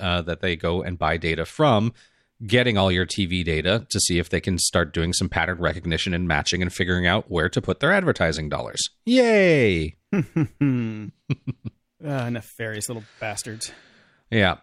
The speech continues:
Speaker 1: So campaigns or third parties working on their behalf now work with providers such as Vizio, Roku,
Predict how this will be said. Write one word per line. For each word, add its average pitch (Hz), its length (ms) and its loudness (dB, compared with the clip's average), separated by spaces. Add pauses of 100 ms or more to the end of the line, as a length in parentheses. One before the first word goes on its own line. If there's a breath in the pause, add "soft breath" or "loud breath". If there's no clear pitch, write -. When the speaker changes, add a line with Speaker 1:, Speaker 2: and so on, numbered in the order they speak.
Speaker 1:
So 131 360 6
campaigns 147 440 2
or 123 60 4
third 127 220 2
parties 120 280 4
working 110 280 2
on 95 100 2
their 92 100 2
behalf 90 460 0
now 95 160 4
work 95 260 0
with - 140 -4
providers 78 420 0
such - 180 -4
as 78 120 -4
Vizio, 123 500 2
Roku, 98 500 2